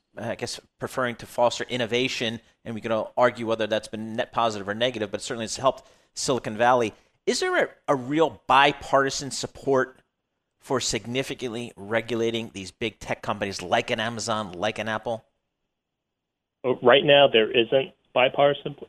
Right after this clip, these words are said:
Speaker 2: support, uh, for the more aggressive remedies, but there is support for certain things such as increasing funding for the antitrust regulators, the F T C and the, uh, antitrust division, t-, the D O J. Um, but yes, there isn't like, the Republicans aren't on board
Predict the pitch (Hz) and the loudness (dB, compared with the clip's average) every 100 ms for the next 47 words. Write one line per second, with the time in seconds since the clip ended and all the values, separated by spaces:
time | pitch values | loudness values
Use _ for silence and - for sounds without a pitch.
0 | _ - - 160 156 - - - 113 104 | _ -10 0 4 4 4 4 4 4 4
1 | 104 104 101 92 107 - 117 120 123 135 | 6 8 6 8 4 4 2 2 2 2
2 | 135 - 107 120 123 131 120 - 120 117 | 0 2 4 8 10 8 4 2 6 6
3 | - - 104 98 98 - 117 - 104 98 | 4 2 4 6 4 0 -4 2 2 2
4 | - 98 98 92 95 98 - 104 - 98 | 0 2 6 4 4 0 2 2 2 2
5 | 101 98 98 92 - _ _ _ - 98 | 2 4 2 0 -8 _ _ _ 4 4
6 | 95 - 98 - 95 - 98 - 92 98 | 4 4 2 6 4 4 0 2 2 6
7 | 95 95 95 92 _ 101 - - 92 - | 6 6 4 2 _ 0 0 -2 -6 0
8 | 92 92 90 92 90 - - - 107 101 | 2 2 2 2 0 -2 -12 0 2 4
9 | 90 92 - 95 - 92 - 92 92 _ | 4 2 4 0 4 4 4 0 -2 _
10 | - - - 92 - 95 92 - 90 90 | -20 -12 2 2 6 6 6 6 6 6
11 | 196 - - - - 104 95 113 - 107 | 0 -14 -20 -14 2 4 6 6 6 6
12 | 90 - 101 104 107 107 98 - _ _ | 6 4 6 8 6 4 2 -4 _ _
13 | _ _ _ _ - 98 90 - 107 87 | _ _ _ _ -2 2 2 2 0 4
14 | 107 101 98 - 107 95 - 101 95 90 | 4 4 0 2 2 2 2 -2 2 2